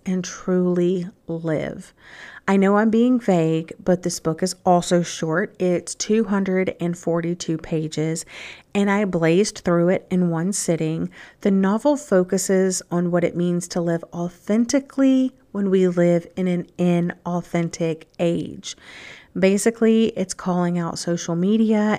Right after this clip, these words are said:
and how it can be a slippery slope. This next one, you guys, <sighs> oh my gosh, it stole my heart. It's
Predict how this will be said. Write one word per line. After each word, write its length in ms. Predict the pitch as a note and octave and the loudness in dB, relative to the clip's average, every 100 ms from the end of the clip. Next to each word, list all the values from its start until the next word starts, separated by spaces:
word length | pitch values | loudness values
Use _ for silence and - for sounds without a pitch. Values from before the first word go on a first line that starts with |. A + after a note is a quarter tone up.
| - | -2
and 140 | F3+ | -6
how 240 | - E3+ E3+ | -4 -4 -4
it 100 | D#3+ | -2
can 180 | F#3+ | -2
be 380 | F3+ E3 D#3+ D#3 - | 0 0 -2 -4 -4
a 160 | E3+ E3+ | -4 -4
slippery 840 | - - E3+ - E3 D#3+ E3+ E3 - | -8 -6 -6 -2 -2 0 -4 -8 -12
slope. 640 | - - - - - - _ _ - | -8 -6 -4 -6 -8 -14 _ _ -8
This 320 | G3+ A3+ G#3+ | -2 0 2
next 400 | G3 G3 G3 - | 2 2 2 4
one, 120 | C4 | 6
you 120 | C4+ | 6
guys, 680 | C4+ C#4 C4+ C#4 C#4 C#4 C4+ - | 6 6 6 6 6 4 2 -8
<sighs> 440 | - - - _ | -10 -10 -14 _
oh 80 | G3+ | -4
my 140 | F#3+ E3+ | -2 -2
gosh, 260 | F3 F#3 | -4 -4
it 140 | - - | -6 -4
stole 240 | - F3 | 0 0
my 140 | F#3+ C4+ | 2 2
heart. 420 | A3+ G3 - - - - - _ | 2 2 0 -10 -18 -20 -20 _
It's 340 | G3 F#3+ F#3+ | 2 4 0